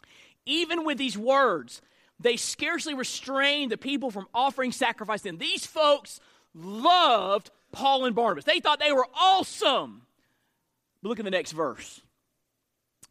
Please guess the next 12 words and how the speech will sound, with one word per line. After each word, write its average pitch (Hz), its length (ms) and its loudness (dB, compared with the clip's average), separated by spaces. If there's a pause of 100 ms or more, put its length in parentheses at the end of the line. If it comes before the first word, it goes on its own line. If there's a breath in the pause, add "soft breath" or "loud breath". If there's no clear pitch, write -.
(360)
"But 160 560 -2 (800)
Jews 180 720 -2
came 214 200 -4
from 170 140 -16
Antioch 202 480 -4
and 180 80 -4
Iconium, 196 540 -4
and 147 80 -14
having 220 200 -2
persuaded 262 840 -4
the 330 100 2
crowds," 320 680 0